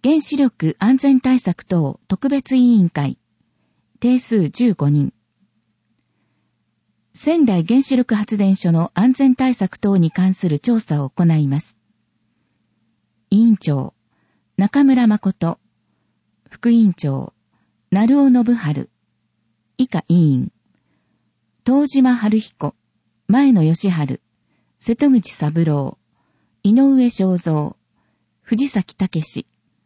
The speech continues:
田中良二、吉留敦弘、松崎誠、岩崎正弘、大園清信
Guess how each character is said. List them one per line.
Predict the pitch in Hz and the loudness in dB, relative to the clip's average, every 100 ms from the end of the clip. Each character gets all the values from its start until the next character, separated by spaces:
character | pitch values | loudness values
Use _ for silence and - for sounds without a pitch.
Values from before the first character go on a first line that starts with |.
| _ _ _ - | _ _ _ -4
田 | 220 | 0
中 | 277 269 254 | 0 0 0
良 | 233 185 | 0 0
二、 | - 139 - _ _ _ _ _ _ _ _ - | -2 -10 -16 _ _ _ _ _ _ _ _ -4
吉 | 190 - | -4 -2
留 | 262 233 214 | 0 2 2
敦 | 185 - 226 | -2 -4 -6
弘、 | - 147 - _ _ _ _ _ _ _ | -4 -8 -10 _ _ _ _ _ _ _
松 | 196 220 277 | -2 -2 -2
崎 | 254 - 143 | -4 -2 -2
誠、 | 147 170 165 151 - _ _ _ _ _ _ _ - | -2 -6 -8 -8 -10 _ _ _ _ _ _ _ -2
岩 | 254 285 | 0 0
崎 | 240 - 160 | -4 -2 0
正 | 160 202 | 0 -2
弘、 | 196 151 135 - _ _ _ _ _ _ _ _ - | -6 -6 -8 -10 _ _ _ _ _ _ _ _ -4
大 | 247 285 | -2 -2
園 | 277 254 247 | 2 2 0
清 | - 226 233 | 0 0 2
信 | 170 139 - | 0 -2 -10